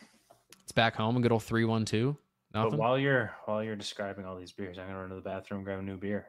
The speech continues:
Speaker 2: So.
Speaker 1: Perfect. And then you gotta close this out. You got the last
Speaker 2: Yep.
Speaker 1: topic.
Speaker 2: Oh yeah, I know. I just don't wanna run away during the last topic, so I'll be back.
Speaker 1: But yeah,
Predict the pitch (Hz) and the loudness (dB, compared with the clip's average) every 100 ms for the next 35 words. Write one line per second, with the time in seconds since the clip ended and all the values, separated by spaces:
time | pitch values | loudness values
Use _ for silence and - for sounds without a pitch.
0 | - - 95 92 - _ _ _ _ _ | -12 -8 -6 -6 -10 _ _ _ _ _
1 | _ _ _ _ _ _ _ _ _ _ | _ _ _ _ _ _ _ _ _ _
2 | 117 117 95 - 113 120 143 143 143 131 | 6 6 4 2 6 8 10 10 8 6
3 | 123 131 123 98 123 113 110 110 - 127 | 6 6 6 4 2 4 4 4 6 6
4 | - - 143 151 151 123 135 104 - 117 | 6 0 2 4 4 2 2 0 -2 -2
5 | 110 131 120 107 120 113 117 107 98 104 | 2 2 4 2 2 0 2 0 0 0
6 | 107 - 120 117 - - 113 - _ - | -2 0 -2 -2 -8 -18 -18 -20 _ -8
7 | 131 123 113 - - _ _ _ _ 120 | -6 -4 -6 -8 -18 _ _ _ _ 4
8 | 104 | 4